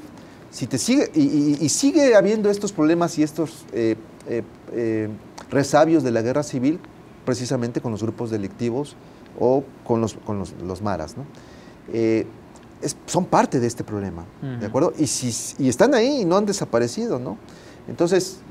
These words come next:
Speaker 1: yo creo, y esto sucede en toda América Latina, lo vemos en Venezuela también,
Speaker 2: Ujú.
Speaker 1: ¿no? O sea, con perdón de los amigos socialistas, ¿no? Pero Venezuela, en efecto, no es ni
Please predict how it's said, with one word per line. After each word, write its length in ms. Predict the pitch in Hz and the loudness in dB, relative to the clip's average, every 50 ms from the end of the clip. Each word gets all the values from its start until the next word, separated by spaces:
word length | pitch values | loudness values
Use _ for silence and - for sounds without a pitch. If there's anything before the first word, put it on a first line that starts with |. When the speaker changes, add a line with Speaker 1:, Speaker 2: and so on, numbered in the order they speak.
| 131 120 | -4 -4
Speaker 1:
yo 140 | 151 180 175 | -4 -2 0
creo, 360 | 208 202 202 196 196 202 202 202 - - - - - - - - - - - - - 80 80 | 0 2 4 4 2 2 0 -4 -12 -20 -20 -20 -20 -20 -20 -20 -20 -20 -20 -20 -16 -12 -8
y 120 | 95 113 | -4 -4
esto 160 | 123 123 - | -4 -2 -4
sucede 320 | 135 117 101 - 131 120 120 | -6 -6 -2 -2 0 0 0
en 80 | 107 | -2
toda 160 | - 127 131 147 | 0 2 2 2
América 340 | 135 135 135 139 139 139 | 2 2 -2 -2 0 0
Latina, 320 | 127 120 120 127 127 147 156 | -2 -2 -2 -4 -4 -2 -2
lo 80 | 127 | -2
vemos 260 | 101 104 117 131 135 - | 0 0 -2 -2 -4 -4
en 80 | 123 98 | -6 -6
Venezuela 400 | 95 87 90 85 - 131 160 175 | -6 -8 -8 -6 -4 -2 -2 -2
también, 420 | - - 92 90 98 123 156 180 139 - | -2 -4 -8 -8 -8 -8 -8 -10 -12 -12
Speaker 2:
Ujú. 260 | - 147 131 120 120 117 | -10 -10 -10 -10 -10 -10
Speaker 1:
¿no? 60 | 139 151 - - - - - - - - | -12 -12 -14 -18 -20 -20 -20 -20 -20 -12
O 20 | |
sea, 280 | - - 85 82 85 76 | -6 -4 -2 -2 -2 -4
con 540 | 73 76 - - - - - - - 90 90 - | -6 -8 -12 -18 -20 -20 -20 -18 -18 -14 -10 -8
perdón 400 | 107 101 104 117 131 147 151 143 101 90 | -6 -4 -2 -2 -2 -2 -4 -6 -8 -6
de 80 | 101 101 | -4 -4
los 240 | 98 92 90 - - | -4 -4 -6 -8 -8
amigos 580 | 90 98 104 113 117 120 - - - - - - - - - - - - - - - - | -8 -8 -6 -6 -6 -6 -8 -10 -14 -16 -18 -20 -20 -20 -20 -20 -20 -20 -20 -20 -18 -12
socialistas, 640 | - 101 92 - 104 101 113 147 170 - - 120 104 | -12 -10 -8 -6 -4 -2 -2 -2 -4 -4 -8 -10 -10
¿no? 100 | 117 147 | -10 -8
Pero 220 | - 113 95 85 | -6 -6 -4 -4
Venezuela, 400 | 87 87 90 92 85 - 104 117 | -6 -8 -8 -10 -8 -6 -4 -4
en 100 | 127 127 | -4 -4
efecto, 400 | 117 104 - 113 104 - - 127 | -6 -6 -6 -8 -8 -6 -8 -8
no 140 | 104 92 90 | -8 -8 -10
es 240 | 92 98 110 110 120 | -10 -10 -10 -10 -10
ni 120 | 117 107 | -10 -10